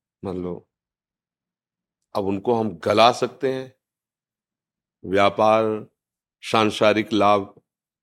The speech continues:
ये तो तुम्हारे चिंतन में होगा, लेकिन इसका जो स्वरूप है, वो क्या होगा? आप केवल एक व्यापारी हैं। व्यापार किसके लिए? धनोपार्जन के लिए।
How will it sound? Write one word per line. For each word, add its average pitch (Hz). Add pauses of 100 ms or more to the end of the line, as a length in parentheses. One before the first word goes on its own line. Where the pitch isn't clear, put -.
(160)
ये 117
तो 113
तुम्हारे 107
चिंतन 104
में 101
होगा, 104
लेकिन 95
इसका 101
जो 92
स्वरूप 110
है, 90 (800)
वो 110
क्या 123
होगा? 127 (2750)
आप 104
केवल 120
एक 131
व्यापारी 107
हैं। 156 (1300)
व्यापार 113
किसके 131
लिए? 135
धनोपार्जन 131
के 143
लिए। 143